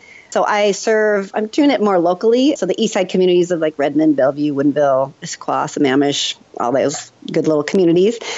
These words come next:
So, you know, they can contact me from my website. My phone number's there, email, all that good stuff. And we can get down to some bold business.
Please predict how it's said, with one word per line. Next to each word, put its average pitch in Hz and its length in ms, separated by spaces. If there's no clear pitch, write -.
So, 233 580
you 202 120
know, 180 120
they 185 120
can 175 140
contact 208 480
me 214 580
from 175 140
my 160 100
website. 180 460
My 135 140
phone 180 200
number's 175 300
there, 170 440
email, 180 260
all 151 160
that 180 140
good 202 120
stuff. 202 440
And 156 220
we 165 100
can 156 360
get 170 280
down 180 180
to 170 60
some 160 220
bold 170 300
business. 214 600